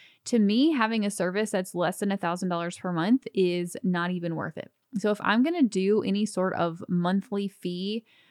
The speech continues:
for a B two B service, I would really like you to get up to at least a thousand dollars per month. And if you are going to think about having a more diversified offer suite, consider having three offers in your offer suite. And so have, like, a good, better, best,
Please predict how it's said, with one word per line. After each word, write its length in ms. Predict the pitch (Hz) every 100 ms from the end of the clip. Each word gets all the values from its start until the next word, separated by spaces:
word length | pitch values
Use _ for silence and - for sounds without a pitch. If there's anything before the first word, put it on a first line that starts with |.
| _
for 320 | - 185 190
a 120 | - 190
B 200 | 180 180
two 80 |
B 160 | 196 196
service, 680 | - 170 185 233 269 - - -
I 120 | 185
would 300 | 190 190 180
really 260 | 190 208 262
like 300 | 214 190 233
you 320 | 233 240 226 -
to 140 | 214
get 220 | 175 190
up 180 | 190 202
to 180 | - 208
at 140 | 208
least 640 | 180 175 180 226 294 - -
a 60 | 220
thousand 360 | 190 175 190
dollars 320 | 180 165 175
per 180 | - 170
month. 320 | 165 - - _ _ - - -
And 120 | - 208
if 140 | 208
you 180 | 220 220
are 160 | 208
going 320 | 190 202 220 214
to 180 | - 202
think 260 | - 247
about 220 | 233 196
having 800 | 190 - 202 208 190 185 185 190 - -
a 120 | 185
more 220 | 185 190
diversified 680 | 190 175 175 185 190 180 180
offer 340 | - 170 214
suite, 500 | 226 247 285 302 - - - - -
consider 400 | - 202 226 226
having 260 | 208 190 185
three 320 | - 208 220
offers 520 | 180 180 214 269 262
in 160 | - 247
your 120 | 262
offer 300 | 240 240 254
suite. 320 | - 247 262
And 100 | 202
so 140 | 196 196
have, 180 | 185
like, 160 | 175 185
a 80 | 170
good, 300 | 160 180 180
better, 240 | 175 170
best, 500 | 175 160 269 - -